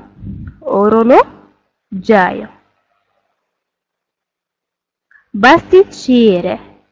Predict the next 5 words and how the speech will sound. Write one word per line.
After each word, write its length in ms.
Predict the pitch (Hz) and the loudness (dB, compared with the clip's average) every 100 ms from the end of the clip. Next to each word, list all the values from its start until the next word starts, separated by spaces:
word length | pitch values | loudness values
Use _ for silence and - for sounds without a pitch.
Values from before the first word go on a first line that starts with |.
| _ _ _ _ _ _ _ _ _ _ 214 | _ _ _ _ _ _ _ _ _ _ 0
Pasticciere. 2000 | 220 247 - - 453 - _ _ _ _ _ - - - 262 247 196 180 190 101 101 _ _ _ _ _ _ _ _ _ _ _ _ - | 2 2 -2 0 0 -2 _ _ _ _ _ -20 -10 0 4 4 2 0 -4 -10 -20 _ _ _ _ _ _ _ _ _ _ _ _ -2
Pasticciere. 1200 | 214 277 - 349 403 - 269 262 233 190 196 233 - - - - - | 0 0 0 0 0 -4 0 2 2 2 -2 -4 -8 -20 -20 -20 -12
يعني 240 | 208 226 | -4 -2
حلواني. 560 | 247 233 208 196 196 220 - - _ _ _ _ _ _ _ _ _ _ _ _ | -2 -2 -2 -6 -8 -12 -16 -20 _ _ _ _ _ _ _ _ _ _ _ _
Pasticciere. 1300 | - 240 277 - 349 - - 269 254 220 190 185 - | 0 0 0 -2 -2 -2 -8 -2 0 0 -2 -6 -12